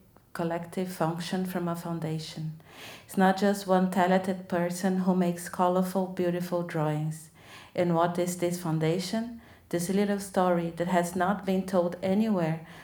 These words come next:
because it does not fit, because people are not interested, and because the sting of colonization, of Europeization, is still very strong.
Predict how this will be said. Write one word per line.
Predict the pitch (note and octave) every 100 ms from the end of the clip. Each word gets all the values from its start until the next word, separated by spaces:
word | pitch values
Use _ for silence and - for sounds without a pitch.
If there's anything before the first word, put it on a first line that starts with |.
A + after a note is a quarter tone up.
| -
because | F3 F3 F3+ F3+
it | F3+
does | F3+ F3+
not | F#3 F3+ F3+
fit, | - G#3 G3 - - - - -
because | F3+ F3+ F3+
people | G#3 G#3 G3+
are |
not | F#3 F3+ F3+ -
interested, | G#3+ G#3+ G#3 G3+ F3+ F3 - - - -
and | - F#3
because | F#3+ G3+ G3+ G3
the | F#3+
sting | - - A3 A3+
of | F#3+ -
colonization, | G3 F#3 F3+ F3 F#3+ A#3+ - F#3+ F3 F3
of | F3 F3+
Europeization, | F#3+ F#3+ F#3+ F#3 F3 F#3 A3 - F#3 F3 - -
is | F3+
still | - - F#3 F#3
very | F3+ E3+
strong. | F3 - E3+ D#3+ D#3